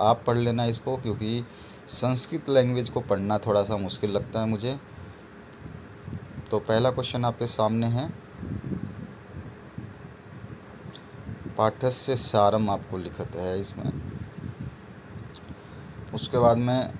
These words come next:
गद्यांश पढ़ना है और उसके बाद में गद्यांश पढ़ने के बाद इसके प्रश्नों के उत्तर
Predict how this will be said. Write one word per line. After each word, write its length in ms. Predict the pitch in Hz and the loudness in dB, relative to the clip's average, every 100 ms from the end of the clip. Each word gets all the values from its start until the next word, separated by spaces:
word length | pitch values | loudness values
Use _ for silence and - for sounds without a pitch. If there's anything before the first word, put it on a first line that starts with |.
| - | -8
गद्यांश 560 | 101 101 90 104 110 131 | 0 0 4 4 4 2
पढ़ना 360 | - 120 117 120 | 0 2 4 2
है 200 | 120 135 | 2 0
और 220 | 123 95 | 0 -2
उसके 220 | 92 - | -2 -4
बाद 220 | 95 98 95 | 0 0 0
में 240 | 104 104 | -2 -2
गद्यांश 440 | 92 - 87 90 | -4 -4 -6 -4
पढ़ने 300 | - 92 90 | -4 -6 -4
के 80 | 87 | -4
बाद 220 | 85 85 | -2 -4
इसके 300 | 87 - 117 127 | -4 -6 -4 -2
प्रश्नों 400 | 95 80 98 92 | -4 -4 -4 -2
के 120 | 101 | -2
उत्तर 400 | 98 - 120 | -4 0 0